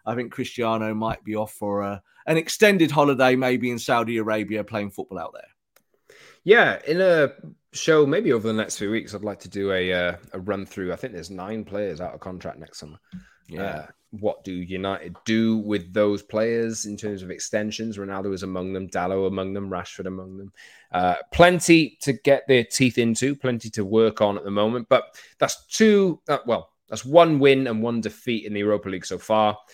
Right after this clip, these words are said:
Speaker 2: You know, that, that game against, uh,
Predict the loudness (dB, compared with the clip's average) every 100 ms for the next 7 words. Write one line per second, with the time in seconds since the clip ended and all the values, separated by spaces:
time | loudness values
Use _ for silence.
0 | -20 _ _ _ _ _ -20 _ _ _
1 | -16 -16 -18 _ -2 0 4 4 6 4
2 | 4 2 2 2 0 0 -4 -6 -4 -2
3 | 0 0 -2